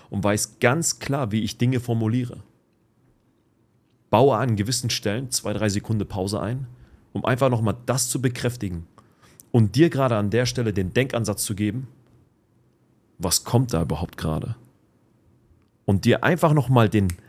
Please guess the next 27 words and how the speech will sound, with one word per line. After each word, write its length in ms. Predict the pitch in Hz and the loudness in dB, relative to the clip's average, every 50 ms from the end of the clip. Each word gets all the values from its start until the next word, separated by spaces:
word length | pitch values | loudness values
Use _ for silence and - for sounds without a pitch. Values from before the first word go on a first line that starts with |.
| - _ _ _ - | -20 _ _ _ -10
Reiz 480 | 98 87 92 107 127 165 175 - - - | -6 -2 2 4 4 4 4 2 0 -2
zu 100 | - 117 | -2 -2
geben, 200 | 92 104 92 92 | -2 -2 -2 0
darüber 300 | 92 95 95 104 95 98 | 0 0 0 2 2 2
nachzudenken, 640 | 104 120 139 131 120 - 110 85 98 98 - - 101 98 - _ _ _ _ _ _ _ _ _ - | 2 2 0 -2 -4 -6 -6 -6 -6 -8 -8 -10 -12 -14 -16 _ _ _ _ _ _ _ _ _ -4
wie 120 | 113 123 151 | -2 -2 0
ich 80 | 135 | 0
das 180 | - 120 113 - | -2 -2 -2 0
ganz 180 | 123 123 120 | -2 -2 -2
genau 160 | 123 120 107 104 | -2 -2 -2 -2
mache. 200 | 120 120 107 - | -2 -2 -2 -2
Also 300 | 104 120 101 98 82 - - - - - _ | -2 -2 -2 -2 -4 -6 -10 -20 -20 -8 _
deine 220 | - 107 107 104 98 | 0 2 4 4 2
Sprache, 500 | - - - - 113 117 120 120 107 - | 0 -2 -4 0 0 0 0 0 -2 -2
deine 220 | 98 95 98 87 | -2 0 0 0
Rhetorik, 680 | 101 101 - - 123 131 123 98 - - - - - - _ _ - _ _ _ _ _ _ _ | -2 -2 -2 2 2 2 2 2 -2 -8 -12 -20 -20 -20 _ _ -20 _ _ _ _ _ _ _
deine 180 | - 110 110 110 | 0 2 2 2
Gestik, 760 | 101 - - 131 135 139 127 - - 113 95 - - - - _ _ _ _ _ _ _ _ _ _ _ _ _ _ - | 0 0 2 4 4 4 4 0 -4 -8 -12 -14 -16 -20 -20 _ _ _ _ _ _ _ _ _ _ _ _ _ _ 0
all 180 | 113 120 117 | 2 2 2
das 280 | 120 120 120 117 - - | 2 0 -2 -2 -2 -4
ist 200 | - 117 - - | -4 -6 -4 -4
dein 120 | 101 95 | -4 -4
Außenbild, 540 | - - 87 123 - - 107 90 90 87 - | -4 -4 -4 -2 -2 -2 -2 -2 -4 -4 -2
nicht 180 | 107 104 - - | -4 -4 -2 -2
nur 80 | 110 | -2
deine 200 | - 101 92 90 | 0 0 -2 -4
Kleidung. 480 | - - - 104 113 135 - - - | -4 -4 -4 -2 -2 -4 -6 -8 -12